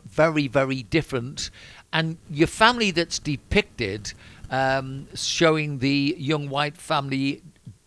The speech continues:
uh, saying it doesn't represent real Londoners. Funny enough, I actually agree with the mayor. I don't like Sadiq Khan, but I think he's right. I don't think it does represent London. Uh, but then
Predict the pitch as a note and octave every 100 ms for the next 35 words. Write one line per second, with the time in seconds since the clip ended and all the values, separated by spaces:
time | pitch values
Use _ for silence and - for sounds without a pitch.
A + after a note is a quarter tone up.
0 | _ D3+ C3+ D3+ - G3+ - - - F3+
1 | D#3 C#3 C#3+ - D#3 E3 D#3 D3 D3 C#3
2 | B2 C#3 C#3 A#2+ C3 B2+ B2+ D3 B2 G2
3 | G#2+ A2 - - - - - - - -
4 | - A#3 F#3 B2 B2 - - G3 A#3+ -
5 | F3 D#3+ C#3 B2 D3 D3 B2+ B2 - B2+
6 | C#3+ G3 C3+ G2 - C#3 F#3 F3 E3 D3+
7 | F3+ F#3 - C#3+ G#2+ A2 - - A2 A#2
8 | B2 _ - F3 A#3 A#3 E3 C#3+ B2 E3
9 | A3 A3 - E3 E3+ G3+ F3+ E3+ D#3+ -
10 | F3+ G#3+ G3+ G#3+ - D3 B2+ G#2+ A#2+ -
11 | - - - - - - C#3 C3 A2+ A#2+
12 | A#2+ - - C3+ C3+ C3+ - - - G#3
13 | B2 - E3 E3 E3